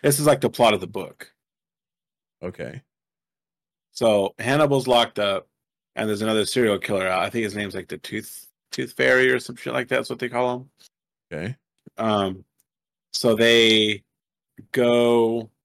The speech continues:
Speaker 1: back to Hannibal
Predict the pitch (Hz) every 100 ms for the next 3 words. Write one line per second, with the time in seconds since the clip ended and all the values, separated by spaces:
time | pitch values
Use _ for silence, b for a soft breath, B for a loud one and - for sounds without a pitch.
0 | _ _ _ _ _ _ _ _ _ _
1 | - 120 110 - - 165 175 117 95 95
2 | 90 82 -